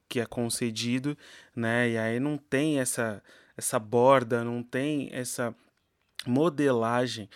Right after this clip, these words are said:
na questão do comportamento, da educação, da, das interações sociais, entre outros aspectos ali, né? O que me faz pensar muito numa frase que acredito que até hoje ainda é bastante utilizada,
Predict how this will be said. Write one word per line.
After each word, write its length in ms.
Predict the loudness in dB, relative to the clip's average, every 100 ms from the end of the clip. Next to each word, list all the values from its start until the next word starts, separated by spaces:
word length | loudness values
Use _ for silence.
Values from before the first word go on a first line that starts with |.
| -20 -18 -10
na 100 | -8
questão 280 | -8 -8
do 100 | -8
comportamento, 840 | -10 -12 -12 -8 -6 -4 -4 -6 -8
da 120 | -8
educação, 800 | -8 -8 -10 -8 -4 -2 -2 -4 -8 -20 -18
da, 500 | -4 0 2 0 -2
das 240 | -2 -2 -2
interações 500 | -2 -2 -2 -4 -8
sociais, 720 | -6 -6 -4 -2 0 0 -2
entre 260 | -8 -6 -6
outros 420 | -6 -8 -10 -6
aspectos 640 | -8 -4 -4 -4 -8 -6
ali, 300 | -4 -4 -6 -12 -20 -20 -20 -12
né? 320 | -4 0 0 -2
O 80 | -10
que 160 | -6 -2
me 140 | -2
faz 240 | 0 -2
pensar 580 | -2 -4 -2 -2 -2 -2
muito 640 | 0 -2 -2 -4 -6 -8 -8 -14 -20 -6
numa 340 | -2 0 -2
frase 720 | -2 -2 2 2 0 -2 -4 -6
que 420 | -6 -4 -2 -4 -4
acredito 540 | -8 -6 -4 -2 -4 -4
que 80 | -6
até 200 | -2 0
hoje 300 | 2 2 0
ainda 140 | 2
é 0 |
bastante 440 | 2 2 -2 -6
utilizada, 760 | -4 -6 -2 2 6 6 6 -4